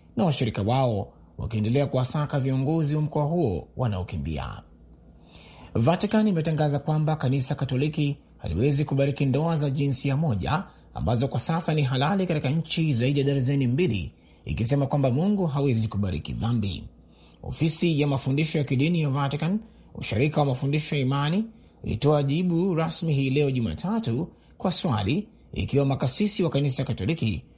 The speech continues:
wanaweza kubariki ndoa za jinsia moja. Jibu lililomo katika ufafanuzi wa kurasa mbili uliochapishwa katika lugha saba na kupitishwa na Papa Francis ulikuwa hasi. Hata hivyo, Vatican inashikilia kwamba mashoga lazima watendewe kwa heshima,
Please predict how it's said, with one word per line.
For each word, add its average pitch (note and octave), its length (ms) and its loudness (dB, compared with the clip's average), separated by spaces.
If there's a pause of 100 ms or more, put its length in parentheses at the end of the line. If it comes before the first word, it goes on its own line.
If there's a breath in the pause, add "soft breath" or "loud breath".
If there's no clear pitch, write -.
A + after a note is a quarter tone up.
(140 loud breath)
wanaweza B2+ 400 2
kubariki C3 420 0
ndoa C#3 280 2
za C3 140 0
jinsia C3 460 0
moja. D2 420 -4 (680 loud breath)
Jibu D#3+ 340 4
lililomo D#3 360 2
katika C#3+ 200 -2
ufafanuzi C#3+ 500 0
wa C3 60 0
kurasa G#2 300 -4
mbili C#3+ 480 0
uliochapishwa D#3+ 720 -4
katika C#3 220 -2
lugha B2 220 0
saba E3 540 0 (340 loud breath)
na G#3+ 100 2
kupitishwa D#3 480 0
na B2+ 80 0
Papa F#2 220 -4
Francis D#3 640 -2 (160)
ulikuwa C3+ 320 0
hasi. - 460 -4 (600 loud breath)
Hata G#3 200 4
hivyo, B2+ 440 2 (160)
Vatican F#2+ 480 0 (360 loud breath)
inashikilia B2 500 2
kwamba C#3 380 2
mashoga F3 600 0 (340 loud breath)
lazima F#3+ 320 2
watendewe A2 440 2
kwa C3 140 -2
heshima, G2 500 -2